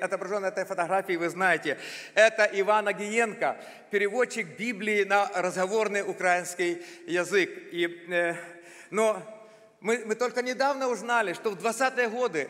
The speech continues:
вот этим проектом руководил Вальтер Жак, руководитель нашей миссии, и благодаря этому этот перевод увидел свет. И, э, в две тысячи восемнадцатом году наша миссия издала,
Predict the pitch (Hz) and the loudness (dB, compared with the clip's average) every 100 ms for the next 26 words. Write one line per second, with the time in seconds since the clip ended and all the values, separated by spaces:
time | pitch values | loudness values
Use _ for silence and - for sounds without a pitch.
0 | - 160 196 269 277 226 233 247 240 180 | -6 -2 2 2 2 0 2 2 2 0
1 | 135 - - - 180 196 202 202 220 202 | -2 -4 -18 -8 -4 -2 0 2 2 2
2 | 160 185 214 - 202 165 220 202 175 170 | 0 2 2 2 -6 0 0 0 -2 -4
3 | 196 214 202 190 190 190 175 190 226 - | -2 -2 -2 -2 -2 -2 -8 -6 -8 -2
4 | 180 165 175 180 190 208 202 185 180 175 | -2 0 -2 -2 2 2 2 -2 -6 -8
5 | - - - 185 185 - 175 175 190 - | -14 -10 -2 0 0 0 0 0 -2 -2
6 | 170 170 165 160 190 202 202 180 156 139 | -4 -2 -2 -4 -2 0 0 -2 -4 -6
7 | 147 147 143 - 143 185 254 196 202 233 | -2 0 0 -6 -2 -2 -2 -6 -4 -2
8 | 202 - - - 180 190 196 190 190 175 | -4 -6 -10 -2 0 2 2 0 -2 -2
9 | 175 175 170 165 175 202 196 196 165 160 | -2 0 0 -2 -2 -2 0 0 -2 -4
10 | 143 170 175 165 - | -2 2 4 2 -2